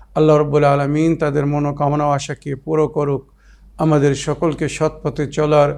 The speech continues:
অসৎ পথ থেকে দূরে থাকার এবং এক অপরকে সৎ উপদেশ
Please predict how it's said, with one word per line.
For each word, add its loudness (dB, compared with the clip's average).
অসৎ -2
পথ -4
থেকে -6
দূরে 0
থাকার -2
এবং 0
এক -2
অপরকে -4
সৎ -4
উপদেশ -2